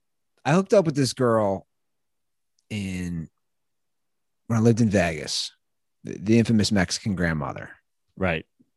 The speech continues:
Speaker 1: The one who defecated on me.
Speaker 2: Yes.
Speaker 1: I mean, it's fitting that Eddie was on the show today. But here was the lesson I learned. And my brothers ragged on me. This is what you talking about, your family. And I learned at a young age, at twenty-three,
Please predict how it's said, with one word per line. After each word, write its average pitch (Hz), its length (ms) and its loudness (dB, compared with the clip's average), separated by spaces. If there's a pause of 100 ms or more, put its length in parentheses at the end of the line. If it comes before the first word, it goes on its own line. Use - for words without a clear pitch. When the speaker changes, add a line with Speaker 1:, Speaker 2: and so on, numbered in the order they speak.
(100)
Speaker 1:
The 107 60 -4
one 107 120 2
who 101 80 0
defecated 98 580 0
on 101 120 0
me. 101 280 -4 (420)
Speaker 2:
Yes. - 440 -12 (3500)
Speaker 1:
I 131 80 2
mean, 123 120 6
it's 104 140 0
fitting 113 280 4
that 92 140 -4
Eddie 92 180 -2
was 80 100 -6
on 78 80 -8
the 73 60 -8
show 67 240 -4
today. 62 300 -8 (760)
But 151 240 6
here 180 140 8
was 247 120 6
the 202 80 6
lesson 160 340 8
I 117 120 6
learned. 98 440 -2 (520)
And 131 80 4
my 139 120 6
brothers 147 400 8
ragged 143 320 4
on 104 140 2
me. 85 180 -6 (180)
This 156 140 2
is 160 120 4
what 135 120 0
you 151 120 2
talking 151 200 6
about, 120 140 4
your 139 140 4
family. 104 460 0
And 127 120 0
I 131 80 2
learned 151 340 2
at 123 100 2
a 120 60 0
young 120 220 -2
age, 110 220 -4
at - 60 -18
twenty-three, 123 640 -2